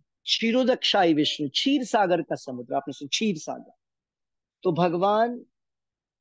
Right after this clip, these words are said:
उसी क्षीर सागर में एक द्वीप है, श्वेत द्वीप, वहां पर निवास करते हैं। तो सारे देवतागण वहां जाते हैं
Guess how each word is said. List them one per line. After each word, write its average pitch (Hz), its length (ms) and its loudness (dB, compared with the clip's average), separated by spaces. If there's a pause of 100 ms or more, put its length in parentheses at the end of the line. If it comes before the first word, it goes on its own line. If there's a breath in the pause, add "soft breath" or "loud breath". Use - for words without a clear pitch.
(120)
उसी 226 220 -2
क्षीर 208 400 -4
सागर 185 460 0
में 220 360 -4 (400)
एक 185 220 2
द्वीप 175 460 0
है, 226 260 0
श्वेत 180 460 0
द्वीप, 214 480 0 (1160)
वहां 170 320 0
पर 196 160 -2
निवास 151 520 -2
करते 131 260 -8
हैं। 131 80 -8
तो - 100 -14
सारे 180 300 2
देवतागण 151 520 2
वहां 143 240 -4
जाते 156 320 0
हैं 247 280 0